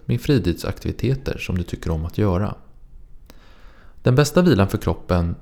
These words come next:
behöver inte nödvändigtvis vara att lägga sig på soffan så fort du kommer hem. Lika viktigt för återhämtningen är att aktivera sig med saker som skapar lust och intresse.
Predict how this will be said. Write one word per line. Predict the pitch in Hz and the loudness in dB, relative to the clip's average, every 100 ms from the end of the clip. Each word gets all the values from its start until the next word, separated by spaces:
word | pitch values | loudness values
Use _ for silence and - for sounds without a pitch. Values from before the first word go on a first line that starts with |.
| - | -4
behöver | 117 123 139 147 | 2 4 4 4
inte | 165 135 | 2 2
nödvändigtvis | 101 110 90 82 85 85 104 - - | 2 4 4 2 -2 -2 -4 -2 -2
vara | 113 80 | 0 0
att | 82 | 0
lägga | - 101 90 | -2 -2 -2
sig | - | -6
på | 92 101 | -4 -2
soffan | 127 - - - - | 0 -2 -2 -4 -4
så | - - | -6 -8
fort | - - | -6 -6
du | - | -6
kommer | - 82 | -2 0
hem. | 92 - - - - - - - - - - - - - | 0 -2 -6 -14 -18 -18 -20 -20 -20 -18 -18 -18 -18 -6
Lika | 113 113 - 127 | 2 2 4 2
viktigt | 151 151 - - | 2 0 -4 0
för | - | 2
återhämtningen | 101 95 90 87 82 82 82 80 85 - | 2 0 0 -2 -2 -2 0 0 -4 -6
är | - | -2
att | 127 | 0
aktivera | 123 - 113 98 110 131 | -2 -2 0 2 2 2
sig | 135 | 2
med | 131 | 0
saker | 131 82 82 - 82 85 - | 0 0 -2 -2 -2 -2 -4
som | 104 | -8
skapar | - - - | -4 -2 -2
lust | 90 85 87 - | 0 0 -2 -6
och | 85 90 | -6 -4
intresse. | - - - - - | -4 -6 -6 -4 -6